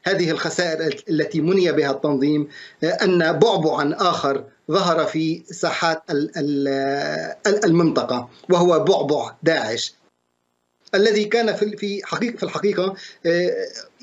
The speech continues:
ينتمي إلى نفس الب-، الشريحة أو ال-، ال-، الوعاء ال-، الذي ينتمي إليه تنظيم، آه، القاعدة. آه، داعش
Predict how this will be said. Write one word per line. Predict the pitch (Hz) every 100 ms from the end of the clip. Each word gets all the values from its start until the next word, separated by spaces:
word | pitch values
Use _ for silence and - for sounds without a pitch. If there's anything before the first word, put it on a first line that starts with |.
| 277
ينتمي | 202 240 208 196
إلى | 175
نفس | 180 - -
الب-، | 175 190 185 175 170 160
الشريحة | 165 - 165 180 - 143 - _ -
أو | 170 170
ال-، | 156 151
ال-، | 156 - 190 208
الوعاء | 190 151 170 196 180 - _ -
ال-، | 151 147 151 147 175
الذي | 170 170 170 175 190
ينتمي | 170 175 156 156 147
إليه | 151 135
تنظيم، | 139 135 147 139 143
آه، | - 139 156
القاعدة. | 156 135 147 135 147 151 - - - - - 160
آه، | 156
داعش | 165 196 147 139 - -